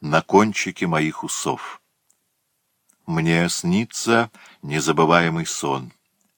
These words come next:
Лебедь, начиненный взрывными гранатами, которые разрывают его на части.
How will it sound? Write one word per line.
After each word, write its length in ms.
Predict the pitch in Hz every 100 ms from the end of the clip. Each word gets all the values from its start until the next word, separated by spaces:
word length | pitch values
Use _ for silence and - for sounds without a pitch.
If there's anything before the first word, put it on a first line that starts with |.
| _ _
Лебедь, 680 | 78 82 101 101 90 90 -
начиненный 960 | 87 85 - 87 95 90 90 87 92 - _ - -
взрывными 640 | 69 80 87 82 92 82
гранатами, 840 | 69 76 82 101 113 113 110 110 _ _ _ _ _ _ -
которые 480 | 78 - 87 85
разрывают 760 | 85 78 76 76 76 87 82 -
его 300 | 76 69 76
на 140 | 71
части. 640 | 73 - 67 - - -